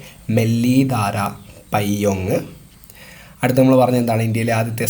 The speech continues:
സൈബർ ഗ്രാമീൺ സെന്റർ അത് ആന്ധ്രാപ്രദേശിലെ വെങ്കിടാചലം വില്ലേജിലാണ്. നമ്മൾ ഐ ടി വളരെ സിമ്പിളായിട്ടുള്ള ചോദ്യങ്ങളായിരിക്കും കുറച്ചൊക്കെ, അറിയാമല്ലോ, നമ്മൾ എൽ ഡി കഴിഞ്ഞപ്പോൾ നമ്മൾ കണ്ടതാണ്. അപ്പോൾ ഇന്ത്യയിലെ ആദ്യത്തെ സൈബർ ഗ്രാമീൺ സെന്റർ എവിടെയാണ്?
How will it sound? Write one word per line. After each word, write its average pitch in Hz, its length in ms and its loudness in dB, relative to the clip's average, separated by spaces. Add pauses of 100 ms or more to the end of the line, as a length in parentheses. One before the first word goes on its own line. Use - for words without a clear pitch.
സൈബർ 117 400 0
ഗ്രാമീൺ 120 680 4
സെന്റർ 113 400 2 (540)
അത് 104 260 -6 (140)
ആന്ധ്രാപ്രദേശിലെ 107 960 -4 (140)
വെങ്കിടാചലം 104 920 -4
വില്ലേജിലാണ്. 104 680 -4 (340)
നമ്മൾ 127 320 4
ഐ 120 180 0
ടി 127 200 -4
വളരെ 127 460 4
സിമ്പിളായിട്ടുള്ള 131 760 2
ചോദ്യങ്ങളായിരിക്കും 117 720 -4
കുറച്ചൊക്കെ, 110 600 -4
അറിയാമല്ലോ, 113 420 -2
നമ്മൾ 110 380 -4
എൽ 113 180 -4
ഡി 120 100 0
കഴിഞ്ഞപ്പോൾ 117 280 -4
നമ്മൾ 113 220 -2
കണ്ടതാണ്. 107 440 -4 (600)
അപ്പോൾ - 160 -4
ഇന്ത്യയിലെ 113 280 2
ആദ്യത്തെ 113 360 0 (320)
സൈബർ 117 360 0
ഗ്രാമീൺ 117 440 0
സെന്റർ 117 300 -2
എവിടെയാണ്? 117 460 0